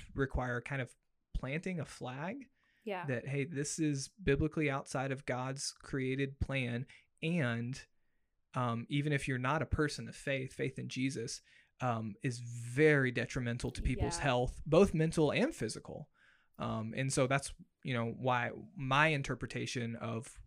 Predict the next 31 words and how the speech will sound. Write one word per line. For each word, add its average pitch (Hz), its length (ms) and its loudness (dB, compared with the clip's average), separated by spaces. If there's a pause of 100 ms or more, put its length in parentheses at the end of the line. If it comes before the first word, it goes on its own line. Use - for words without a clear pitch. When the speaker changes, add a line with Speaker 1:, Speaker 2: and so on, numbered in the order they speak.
(140)
Speaker 1:
why 135 340 -2
the 117 100 -4
suicide 175 460 0
rate 113 160 -4
is - 100 -6
so - 200 -6
high 120 400 -8 (580)
is 170 360 6
that 113 460 -4
people 190 300 4
are 147 220 6
suffering 123 720 0
mentally 127 520 -2
from 123 280 -4
a 117 100 -2 (340)
disorder 131 560 4
or 131 140 6
a 127 60 0
condition 139 560 0
or 123 260 -2
whatever 131 300 0
term 127 240 -2
you'd 120 140 -6
like 123 180 -8
to 113 80 -8
use. 135 500 2 (400)
And 147 100 4
instead 139 300 4
of 135 140 4
getting 147 260 4
them 123 160 0